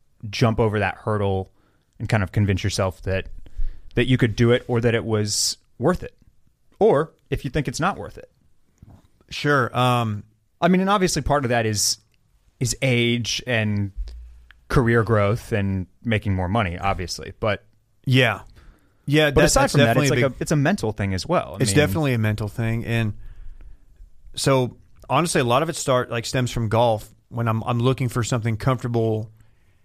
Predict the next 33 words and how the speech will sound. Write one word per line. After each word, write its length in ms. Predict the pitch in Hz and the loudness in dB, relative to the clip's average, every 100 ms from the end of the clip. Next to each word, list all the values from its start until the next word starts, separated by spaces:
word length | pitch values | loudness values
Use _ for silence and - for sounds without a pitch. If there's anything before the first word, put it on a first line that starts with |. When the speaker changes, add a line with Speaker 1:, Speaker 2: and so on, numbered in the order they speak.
| _ _ - | _ _ -2
Speaker 2:
that 100 | 113 | 0
I 80 | |
can 260 | 110 110 98 | 2 0 2
play 200 | - 131 | 2 2
golf 320 | 123 120 120 | 2 2 0
in 260 | 123 123 123 | -2 -2 -2
and 160 | 107 | -4
sweat 340 | 104 - 120 123 | -4 -2 0 2
in 380 | 123 123 120 117 | 2 0 -2 -4
and 300 | - 107 101 - _ _ - | -6 -4 -6 -8 _ _ -8
not 320 | 110 120 123 | 0 0 2
worry 280 | 117 120 120 | 2 2 2
about, 320 | 113 117 113 | 2 2 2
like, 180 | 113 110 | -2 -2
having 360 | 117 110 110 | -2 -2 -2
s-, 200 | 104 - - | -6 -10 -12
visible 500 | 113 117 120 117 117 | -2 0 0 0 -4
swamp 380 | - 117 110 | -2 0 0
ass 380 | 117 113 117 - - - _ - | 0 -2 -2 -6 -18 -20 _ -6
or 140 | 120 | -2
just 180 | 120 101 | 0 0
being 200 | 123 120 | 2 2
uncomfortable, 640 | 107 127 127 117 104 104 - - _ - - _ _ _ _ _ _ | 0 0 -2 -2 -4 -4 -6 -16 _ -20 -20 _ _ _ _ _ _
there's 280 | - 120 123 | 0 2 4
really 200 | 143 156 | 4 4
nobody 340 | 139 143 139 135 | 4 4 2 0
that 100 | 123 | -2
makes 300 | 127 127 - | -2 -2 -2
anything 260 | 123 117 120 | -2 -2 -2
that 80 | |
competes 380 | 110 110 117 117 | -2 0 2 0
with 100 | 110 | -2
Lulu. 460 | 104 120 107 98 | 0 2 0 -4